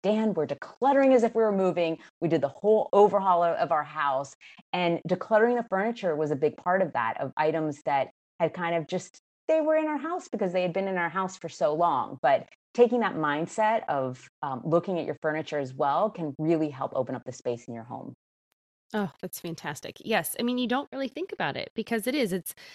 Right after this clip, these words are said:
Speaker 2: you're, you become kind of clutter blind to those items, but you opened up a can of worms with the books. I mean, I've had so many people come back to me and say,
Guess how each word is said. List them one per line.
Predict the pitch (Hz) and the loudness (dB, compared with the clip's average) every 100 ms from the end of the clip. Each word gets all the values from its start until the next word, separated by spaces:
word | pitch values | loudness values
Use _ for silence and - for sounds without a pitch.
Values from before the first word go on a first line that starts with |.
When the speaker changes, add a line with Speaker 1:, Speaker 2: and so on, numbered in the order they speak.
| - _ | -20 _
Speaker 2:
you're, | 233 254 240 | 0 0 0
you | 247 | 0
become | 254 - 311 339 | 0 -2 0 0
kind | 359 302 | 2 0
of | 247 | 0
clutter | - 196 202 | 2 4 4
blind | 233 240 269 320 - _ _ _ | 4 4 4 2 -2 _ _ _
to | - | -2
those | 226 202 190 180 - | 2 4 4 0 0
items, | 175 160 156 185 - - - - | 0 0 -2 -6 -8 -14 -18 -4
but | - | -2
you | 220 | 0
opened | - 302 320 | 2 4 4
up | 233 | 2
a | 208 | 0
can | 247 208 | 0 2
of | |
worms | 196 247 233 | 4 4 4
with | 190 - | 0 -4
the | |
books. | 170 208 170 - | 0 2 2 0
I | 196 | -2
mean, | 202 | 2
I've | 214 226 | 2 2
had | 220 | 0
so | - 190 190 | 0 0 2
many | 202 196 | 2 0
people | - 175 196 | -2 0 0
come | 202 202 | 2 0
back | 165 160 | 2 0
to | 175 | -2
me | 175 | -6
and | 165 | -6
say, | 170 | -8